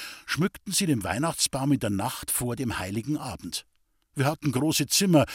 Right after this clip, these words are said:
und drei bis vier Meter hohe Räume. Eine beinahe ebenso hohe Tanne verzauberten sie jedes Jahr zu einem glitzernden Lichterbaum. Mama vergoldete Nüsse, polierte rotbackige Äpfel auf Hochglanz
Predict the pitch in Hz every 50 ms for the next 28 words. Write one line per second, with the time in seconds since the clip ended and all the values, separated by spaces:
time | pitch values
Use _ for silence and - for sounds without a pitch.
0 | - - - 156 135 - 123 107 135 180 165 143 123 - - - 143 175 156 139
1 | 127 160 - - 104 92 117 147 120 90 78 90 110 135 - - - - _ _
2 | _ _ _ _ _ _ - 147 151 165 139 156 147 139 135 123 123 123 120 110
3 | - 139 165 202 202 214 160 - - 110 98 90 90 107 123 120 101 87 - -
4 | - 107 127 147 139 131 - - - - - - - 151 147 - - - 139 175
5 | 196 170 185 - - 165 160 - - 139 127 101 110 165 190 170 202 185 - -
6 | - 104 92 95 127 156 170 - - 123 110 110 107 92 - - 104 127 156 -
7 | - - 160 147 143 - - 151 143 131 135 147 - - - - - - - -
8 | - - - - - - _ _ _ _ _ _ _ _ _ _ _ _ _ _
9 | - 117 110 110 107 104 104 117 135 139 135 123 - - 120 - - 120 123 123
10 | 127 123 - - 123 117 123 151 170 - - - 135 110 - - - - - -
11 | - - 147 143 131 143 160 - - 139 120 127 147 175 - - - 151 135 -
12 | 143 - - 135 - - 156 - - - 131 117 110 107 - - 143 160 147 -
13 | - - 127 117 117 120 113 - -